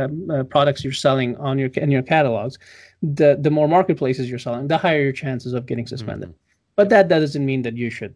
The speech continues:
Speaker 1: panic on it. Th-,
Speaker 2: No.
Speaker 1: there's definitely, you know, Amazon's not looking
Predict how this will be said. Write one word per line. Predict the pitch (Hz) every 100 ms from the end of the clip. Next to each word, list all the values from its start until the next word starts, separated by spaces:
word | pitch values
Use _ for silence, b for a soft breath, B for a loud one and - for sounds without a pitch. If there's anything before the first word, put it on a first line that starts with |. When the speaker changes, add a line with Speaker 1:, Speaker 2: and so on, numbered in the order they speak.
| _
Speaker 1:
panic | 117 98 95 -
on | -
it. | 120 - - - 143
Th-, | 143
Speaker 2:
No. | 143
Speaker 1:
there's | 147 143 -
definitely, | 151 147 - 139 135 135
you | 143
know, |
Amazon's | 135 190 190 180 151
not | 151 151 131
looking | 139 175 147